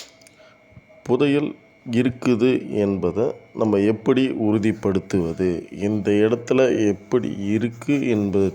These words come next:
தெரிஞ்சுக்கிறது. சரிங்களா? இதை தெரியறதுக்கு முன்னாடி ஒரு சிலருடைய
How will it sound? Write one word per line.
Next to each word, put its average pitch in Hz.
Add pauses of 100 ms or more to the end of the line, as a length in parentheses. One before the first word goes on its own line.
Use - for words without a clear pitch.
(160)
தெரிஞ்சுக்கிறது. 85 (1000)
சரிங்களா? 85 (1400)
இதை 113
தெரியறதுக்கு 139
முன்னாடி 101 (480)
ஒரு 123
சிலருடைய 104